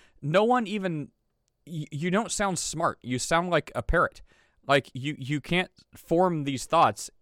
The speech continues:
in a slow thinking type way. You're just trying to spit it out super, super fast, I, I guess, to sound smart or be like, "Ah, owned you, Christians." Um, anyway, it's, it's not a good look. It's not convincing,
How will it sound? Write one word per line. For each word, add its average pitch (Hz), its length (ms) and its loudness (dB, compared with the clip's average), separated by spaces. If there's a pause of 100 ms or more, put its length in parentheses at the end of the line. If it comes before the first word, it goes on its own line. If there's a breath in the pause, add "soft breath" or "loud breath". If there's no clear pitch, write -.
(280)
in 139 140 0
a 127 80 0
slow 143 720 2 (260 soft breath)
thinking 147 460 -4
type 123 280 0
way. 120 380 2 (340 soft breath)
You're 143 120 2
just 160 180 -2
trying 151 220 0
to 117 80 -2
spit - 360 -4
it 151 120 6
out 170 180 6
super, - 380 -4
super 127 240 -8
fast, 170 420 2
I, 127 180 0
I 117 80 0
guess, 110 280 -8
to - 120 -10
sound 110 320 -6
smart 208 380 0 (160)
or 127 100 2
be 135 120 4
like, 127 180 4
"Ah, 160 240 2
owned 160 240 0
you, 110 300 -4
Christians." 147 440 -8 (460 loud breath)
Um, 127 340 2
anyway, 143 320 4
it's, 120 160 -2
it's 123 300 -4
not 165 180 4
a 170 40 2
good 156 160 -2
look. 127 280 -2
It's 95 140 -10
not 139 160 -2
convincing, 113 480 -4